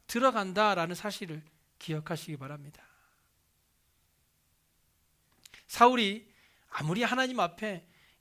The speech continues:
여호와의 목소리를 청종했다라고 우기고 하나님의 제사를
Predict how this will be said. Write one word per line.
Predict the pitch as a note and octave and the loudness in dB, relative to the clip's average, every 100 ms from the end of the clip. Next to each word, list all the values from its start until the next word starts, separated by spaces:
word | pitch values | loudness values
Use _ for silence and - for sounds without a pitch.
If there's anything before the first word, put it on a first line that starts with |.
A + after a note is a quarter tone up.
| - | 0
여호와의 | F#3 A3 G#3+ | 2 4 2
목소리를 | G#3+ G#3 - A3 G#3+ | 2 -4 -4 -6 -4
청종했다라고 | G#3+ - C4+ C4 C#4 B3 B3 - C4 B3 A#3 A#3 | -6 -6 -6 -4 -4 -4 -4 2 4 4 2 0
우기고 | F#3+ G3+ G3+ F3+ - _ _ _ _ _ _ _ | -4 -8 -8 -10 -12 _ _ _ _ _ _ _
하나님의 | - B3+ C4+ C4+ C4 | 4 6 8 4 2
제사를 | A#3+ A#3 C4+ | 4 6 6